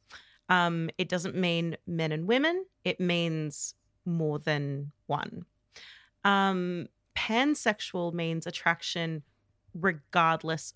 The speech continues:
of gender, or some people believe it means attraction to all genders. So that definition is kind of debated and,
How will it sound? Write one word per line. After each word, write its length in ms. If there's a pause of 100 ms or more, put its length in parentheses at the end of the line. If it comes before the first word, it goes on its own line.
of 200
gender, 640 (420)
or 180
some 240
people 300
believe 300
it 80
means 320
attraction 520
to 240 (140)
all 200
genders. 480
So 300
that 380 (540)
definition 560
is 320
kind 200
of 80
debated 640
and, 500